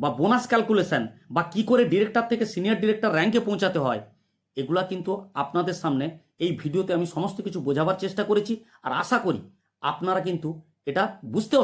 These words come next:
সক্ষম হয়েছেন এবং আপনারা in ফিউচারে একটা বড় লিডারশিপের জায়গায় যান, আমি অবশ্যই চাই। তাই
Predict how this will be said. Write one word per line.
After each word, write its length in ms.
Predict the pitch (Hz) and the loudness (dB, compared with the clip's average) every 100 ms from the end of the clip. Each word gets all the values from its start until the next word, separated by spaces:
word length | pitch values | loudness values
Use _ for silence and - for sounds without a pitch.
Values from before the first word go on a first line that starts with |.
| - | 4
সক্ষম 240 | - 139 120 | -2 -2 -2
হয়েছেন 240 | 107 104 - _ _ 135 | -4 -10 -14 _ _ -2
এবং 140 | 170 180 - 147 | -2 -2 -4 -2
আপনারা 340 | - 214 220 226 226 - 165 | 0 2 2 2 -2 -6 -4
in 60 | 190 | -2
ফিউচারে 360 | 202 208 214 220 220 - _ 170 | -2 0 2 2 0 -12 _ 0
একটা 140 | 196 113 | 0 2
বড় 140 | 151 202 175 | 2 4 4
লিডারশিপের 480 | 160 214 220 214 190 139 | 4 2 2 0 0 0
জায়গায় 320 | 139 165 214 | 2 4 4
যান, 140 | 214 208 - _ _ - | 2 0 -6 _ _ -4
আমি 120 | 151 175 135 | -2 0 0
অবশ্যই 320 | 208 226 220 | 0 0 0
চাই। 120 | 214 208 - _ _ | 0 -2 -8 _ _
তাই 140 | 156 | 0